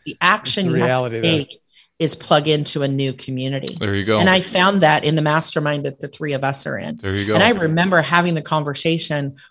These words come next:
Speaker 2: with Dan, and it doesn't have to be a mastermind. It could be a free thing. It could be, there's, it could be your group. That's exactly what you guys are offering to pastors.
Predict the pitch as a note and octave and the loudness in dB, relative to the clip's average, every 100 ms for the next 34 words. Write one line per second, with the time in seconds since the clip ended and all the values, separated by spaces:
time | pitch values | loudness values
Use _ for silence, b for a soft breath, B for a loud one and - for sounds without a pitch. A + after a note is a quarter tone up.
0 | _ C#3+ E3 F3 F3+ - D3+ D3 F#3+ C3+ | _ 0 4 4 4 -4 -2 2 2 0
1 | C3 E3 E3+ B - G3+ G3 - - G#3+ | -2 -6 -8 B 0 4 4 0 0 4
2 | A#3+ A#3+ A3 G#3 - F3+ E3 D3 C#3+ D#3 | 4 4 2 0 0 0 2 2 2 0
3 | - F3 D#3+ D#3 D#3 D#3 C3 - - G#3+ | -2 -2 -2 -4 -6 -6 -6 -8 -4 -2
4 | G#3+ G#3+ F#3+ E3 - D#3+ D#3 D3 - E3+ | -2 -2 -2 -2 -4 -6 -6 -6 -4 -2
5 | - - - B - E3 G#3+ G3+ D#3 F3 | -2 -6 -8 B -8 0 2 2 2 4
6 | A3+ F3 C#3 F3 G#3+ A#2+ - E3+ E3+ D3+ | 6 2 0 2 2 0 -2 -2 0 -6
7 | D3 E3 E3 E3+ D#3 D3+ D3 C#3 C#3+ C#3+ | 0 0 0 -2 -2 -4 -2 -2 -4 -4
8 | D3 D3+ C#3+ C#3 C#3 C#3+ C3+ C#3 - - | -4 -4 -8 -10 -10 -8 -6 -6 -10 -10
9 | D#3 | -14